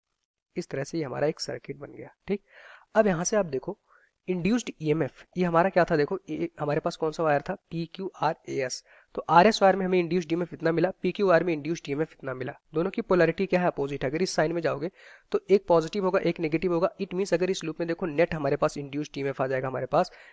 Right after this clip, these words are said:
नेट इंड्यूस्ड ईएमएफ़ जो ज़्यादा होगा उससे घटा दोगे। ठीक, तो यहाँ पे देखो, हमारे पास नेट इंड्यूस्ड ईएमएफ़ निकालोगे तो आ जाएगा हमारे पास क्यूआरएस माइनस इस वायर की वजह से into पीक्यू।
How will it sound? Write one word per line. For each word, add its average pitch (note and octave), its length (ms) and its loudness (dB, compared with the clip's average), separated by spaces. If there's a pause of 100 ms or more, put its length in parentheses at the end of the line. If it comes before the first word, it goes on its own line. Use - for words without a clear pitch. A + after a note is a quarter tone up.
(140)
नेट F3+ 200 4
इंड्यूस्ड D3+ 420 -6
ईएमएफ़ D#3+ 180 -2
जो D3+ 100 -4
ज़्यादा C3 280 0
होगा E3+ 200 0
उससे C3+ 280 -6
घटा C#3 280 0
दोगे। F3+ 260 -4 (420)
ठीक, - 160 -4 (420)
तो F3+ 60 0
यहाँ E3+ 140 4
पे F#3 80 -2
देखो, F3+ 200 -2
हमारे D#3+ 200 2
पास F#3+ 200 2 (760)
नेट E3+ 320 0
इंड्यूस्ड D#3 320 -2
ईएमएफ़ D#3+ 180 0
निकालोगे D3+ 400 2
तो D3+ 120 -2
आ C#3+ 80 4
जाएगा D3 180 0
हमारे C3+ 180 -2
पास - 280 -4
क्यूआरएस D#3+ 800 -2 (140)
माइनस C#3+ 400 -6 (100)
इस F3 160 -6
वायर D#3 180 4
की D#3+ 100 -4
वजह D#3 180 -2
से F3+ 180 -4 (960)
into D#3 300 -8 (640)
पीक्यू। C#3+ 300 -10